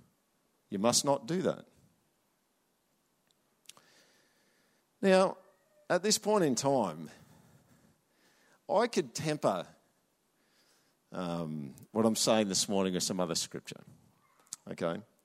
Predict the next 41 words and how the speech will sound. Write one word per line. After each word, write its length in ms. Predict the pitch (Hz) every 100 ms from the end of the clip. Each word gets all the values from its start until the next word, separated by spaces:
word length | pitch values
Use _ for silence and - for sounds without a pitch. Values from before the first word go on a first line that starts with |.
| _ _ _ _ _ _ _ _ _ _ _ _ _
Because 320 | 127 113 175
for 100 | -
some 240 | 175 233 233
of 120 | 117
us, 160 | 90 -
the 120 | 120
idea 340 | 120 113 113
that 180 | 98 87
Jesus 420 | 113 113 113 110
hands 240 | 110 104 104
out 180 | 90
life 260 | 67 98 107
to 80 | 110
whomever 400 | 92 90 98 104
he 120 | 98
will 460 | 82 87 107 160 196 _ _ _ _ _ _ _ _ _ _ _ _ _ _ _ _ _ _ _ _ _ _ -
messes 360 | 165 147 98
with 120 | 87
us 120 | 71 -
a 60 |
bit. 180 | 76 - _ - _ _ _ _ _ _ _ _ _ _ _ _ _ _ _ _ _ _ _ _
But 100 | 151
you 100 | 165
know 100 | 196
what 160 | 170 151
I'm, 220 | 139 127 -
I'm 180 | 113
not 180 | 113 139
gonna 220 | 147 123
do 160 | 117 135
today? 260 | 131 120 156
I'm 160 | 151
not 100 | 170
gonna 160 | 185 131
give 220 | 123 110
you 100 | 110 -
any 220 | 120 127
of 60 | 110
those 200 | 95 87
other 180 | 87 87
scriptures, 640 | - 104 - - - -